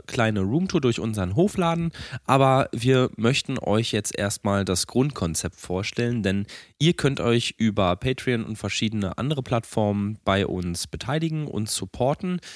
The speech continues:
Ähm, alle Spenden ab sechshundert Euro werden angenommen. Der Rest geht zurück an euch, weil mit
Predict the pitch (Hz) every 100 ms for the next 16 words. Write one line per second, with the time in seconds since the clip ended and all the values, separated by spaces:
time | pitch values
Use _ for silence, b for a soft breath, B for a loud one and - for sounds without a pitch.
0 | B B - 104 101 151 175 - 143 135
1 | - - - 90 - 95 - 80 82 -
2 | - 135 131 120 113 101 87 95 - 104
3 | - 101 95 - 87 95 113 - 101 95
4 | 101 - 92 92 - -